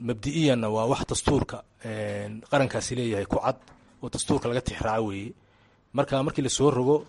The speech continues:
een, awoodahaas, een, state of emergency-ga ama xaalad degdega markii la soo rogo, een, waxaa jira guddiyo iyo dad loo xil saaro. Ujeeddada laga leeyahayna wax kale ma ahan, in cid la dhibaateeyo ma aha.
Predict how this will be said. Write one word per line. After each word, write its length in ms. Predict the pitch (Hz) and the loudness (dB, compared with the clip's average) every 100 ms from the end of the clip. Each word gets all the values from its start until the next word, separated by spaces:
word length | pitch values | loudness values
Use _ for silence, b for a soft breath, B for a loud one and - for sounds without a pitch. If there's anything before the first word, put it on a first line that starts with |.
| - _ | -18 _
een, 380 | 110 110 107 107 | -6 -4 -4 -6
awoodahaas, 600 | 110 113 123 131 123 110 - - b b b b _ | -4 -2 0 0 0 -2 -6 -12 b b b b _
een, 840 | 117 110 113 107 104 101 101 101 - - | -8 -4 -4 -2 -4 -4 -8 -14 -16 -10
state 240 | - 147 | -4 -2
of 100 | 110 | -2
emergency-ga 480 | 113 135 - - 131 | -2 -4 -4 -4 -4
ama 80 | 107 | -2
xaalad 180 | 117 123 | -2 -2
degdega 240 | 127 117 | -2 -4
markii 200 | 117 120 | -4 -4
la 20 | 117 | -4
soo 180 | 135 | -2
rogo, 240 | 113 101 98 - B B B B B - | 0 -2 -6 -10 B B B B B -8
een, 300 | 110 107 104 | -4 -2 -2
waxaa 220 | 120 131 107 | -4 -4 -4
jira 200 | 127 113 | -2 -4
guddiyo 460 | 98 104 120 127 151 - - - - - | -4 -6 0 4 4 2 -14 -14 -12 -8
iyo 180 | 120 123 | -4 2
dad 200 | 135 127 | 2 4
loo 180 | 131 | 4
xil 140 | 139 90 | 4 2
saaro. 320 | - 101 104 101 | -2 -2 -4 -8
Ujeeddada 340 | 135 131 151 | -6 -2 2
laga 160 | 143 143 | 4 4
leeyahayna 400 | 143 120 120 120 | 4 4 0 -2
wax 120 | 135 | -4
kale 160 | - 120 | -2 -2
ma 140 | 113 104 | -2 -2
ahan, 200 | 104 139 - b b b b | -4 -8 -10 b b b b
in 100 | 143 | -4
cid 160 | 151 | 0
la 120 | 151 131 | 4 4
dhibaateeyo 460 | 123 123 - 123 | 6 4 4 0
ma 140 | 127 104 | 0 -2
aha. 160 | 87 | -4